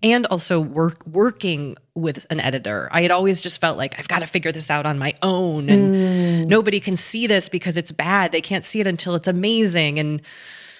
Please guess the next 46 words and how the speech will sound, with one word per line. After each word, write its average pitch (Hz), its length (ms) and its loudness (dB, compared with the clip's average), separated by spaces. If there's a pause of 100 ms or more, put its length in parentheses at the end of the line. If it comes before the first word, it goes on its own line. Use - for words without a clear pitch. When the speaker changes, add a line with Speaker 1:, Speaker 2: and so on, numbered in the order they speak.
(340)
Speaker 1:
having 208 280 2
someone 190 300 2
<laughs> - 120 -6
come 185 220 -8
in 214 160 -2
with, 208 140 -2
like, 165 140 -2
zero 170 360 2
judgment 160 680 0
who 156 480 0 (160)
is 156 280 -2 (120)
on 160 160 2
your 165 140 0
team 170 720 0 (640)
and 165 200 4
wants 151 440 0
to 180 120 -4
help 170 340 -2
you. 254 140 -2
I - 20 0
mean, 202 140 4
it - 20 -2
was 185 140 -2
just, 226 240 -2
it 202 60 0
was 185 200 -2
really 196 380 2
a 170 80 -2
really 156 260 0
wonderful, 143 680 0
um, 120 480 -8
learning 143 360 2
experience. 107 560 -6
I 151 60 -8
feel 160 140 -2
so 160 180 -2
grateful 127 320 -4
for 107 240 -2
it. - 100 -4
So 185 100 0
anyway, 175 260 0
that's - 220 -2
a 269 60 0
very 143 400 -4
long-winded 131 640 -2
answer. 113 520 -2